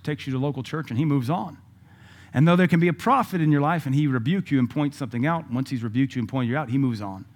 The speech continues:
And the apostle, he just blows into town, starts a church, and turns it over to the pastor. So the pastor is the unique one because it's the actual verb that lives for you. He pastors you. Now, this is the thing Doctor Barclay said that stuck out to me.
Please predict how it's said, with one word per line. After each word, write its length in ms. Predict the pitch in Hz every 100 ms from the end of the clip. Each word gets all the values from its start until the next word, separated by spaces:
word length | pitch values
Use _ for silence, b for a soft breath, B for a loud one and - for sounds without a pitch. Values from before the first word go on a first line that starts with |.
| B B B B
And 120 | 143
the 60 |
apostle, 460 | 143 196 247 233 175
he 120 | 180
just 180 | 180 139
blows 240 | 160 156
into 160 | 147 135
town, 260 | 135 143 143
starts 280 | 143 135
a 40 | 123
church, 400 | - 143 151 - B B
and 140 | 117
turns 260 | 135 139 131
it 60 | 120
over 240 | 120 123
to 180 | 117 107
the 260 | 104 127 139 B B B B
pastor. 560 | 185 220 202 - 202 - B B B
So 100 | 143
the 80 |
pastor 400 | 135 208 262 -
is 80 | 220
the 80 | 185
unique 400 | 190 202 247 -
one 320 | 120 82 135 - B B B 135
because 420 | 156 - 160 135 165
it's 180 | 147
the 160 | - 147
actual 480 | 127 120 - 139 135
verb 580 | 113 160 175 151 131 117 -
that 180 | 127
lives 260 | 147 165 127
for 160 | - 117
you. 320 | 92 90 95 B B
He 160 | 185
pastors 640 | - 175 156 - - 107 90
you. 200 | 76 - - - B B B B B
Now, 200 | 123 135 - -
this 180 | 190 233
is 120 | 180
the 60 |
thing 200 | 170 175
Doctor 260 | 160 160 143
Barclay 400 | 135 147 - 131
said 160 | 135 113
that 80 | 113
stuck 280 | - 131 127
out 180 | 113 -
to 120 | 101
me. 240 | 92 90